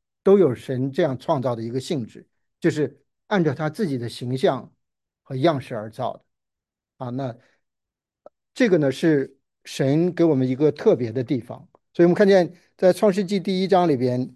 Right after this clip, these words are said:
和第二章里边讲到许多创造的事情，那其他的这些创造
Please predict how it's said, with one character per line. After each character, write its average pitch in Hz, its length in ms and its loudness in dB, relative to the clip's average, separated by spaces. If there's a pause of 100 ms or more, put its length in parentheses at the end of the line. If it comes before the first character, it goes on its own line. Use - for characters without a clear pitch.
(120)
和 - 80 -8
第 170 120 2
二 160 120 6
章 139 160 0
里 127 100 -2
边 120 180 -4
讲 123 180 -4
到 131 100 0
许 120 180 -8
多 123 120 -6
创 127 280 -4
造 120 120 -2
的 104 80 -10
事 113 180 -10
情， - 200 -20 (440)
那 156 100 0
其 226 220 -2
他 220 160 4
的 202 120 4
这 180 140 -2
些 165 160 -2
创 165 280 -2
造 123 280 -2